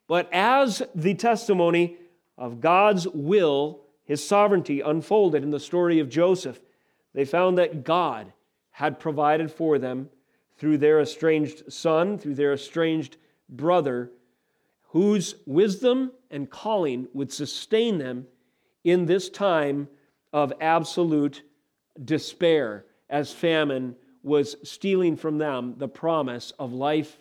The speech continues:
tomorrow, life next week. And so you see these conditions are similar as a test of faith that God has ordered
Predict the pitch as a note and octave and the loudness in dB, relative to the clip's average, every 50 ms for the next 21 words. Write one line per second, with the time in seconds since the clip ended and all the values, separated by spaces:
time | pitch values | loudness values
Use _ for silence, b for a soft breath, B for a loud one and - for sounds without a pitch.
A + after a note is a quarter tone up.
0 | _ _ _ - C#3+ C3+ C3+ C#3+ C#3+ C#3 C3+ B2 B2 A#2 - - C#3 C3+ C3 B2+ | _ _ _ -10 -8 -4 -4 -2 -2 -2 -4 -6 -6 -8 -10 -8 -4 -2 -2 -2
1 | B2 - - _ - C#3 C3 B2 A2 - - - C3 C3+ B2 G#2+ G2+ - _ _ | -2 -6 -12 _ -12 -10 -10 -10 -10 -12 -10 -8 -6 -6 -6 -6 -10 -12 _ _
2 | _ _ _ _ _ _ _ _ _ _ _ _ - C#3+ D3+ D3+ - F3 E3+ E3 | _ _ _ _ _ _ _ _ _ _ _ _ -10 -10 -6 -2 2 4 4 4
3 | D#3 D3 - - G#3 G#3+ F3 D3 C#3+ C3+ D3 C#3+ - - - E3 D#3 D3 E3+ D#3+ | 4 2 0 -2 0 2 2 2 2 0 -2 -2 -2 -4 -4 -4 -2 -2 -2 -2
4 | - E3 D#3+ C#3 C#3 C#3+ C3+ - - - G#3 G#3 G#3 F3 A#2+ - - _ _ _ | -2 -4 -4 -2 -2 -4 -4 -6 -4 -2 -2 -2 -2 -4 -6 -8 -14 _ _ _
5 | _ _ _ _ _ _ - - C3+ B2+ C#3 C3+ - - E3+ F#3 F#3 - - A3+ | _ _ _ _ _ _ -10 -8 -6 -6 -8 -8 -6 -4 -4 -4 -2 0 -2 -2
6 | F3+ - F3 D#3 D3 C#3+ C#3+ D#3 C#3+ C#3 C3+ B2 C#3+ D3+ E3+ F#3 F#3 F#3+ G3+ F#3+ | -2 0 0 0 0 0 -4 -6 -8 -8 -6 -4 -2 0 0 0 0 0 -2 -4
7 | - F3 F#3+ F#3 F3 D3 B2 A#2 A2 A2+ | -4 -2 -2 -2 -2 -2 -4 -8 -10 -14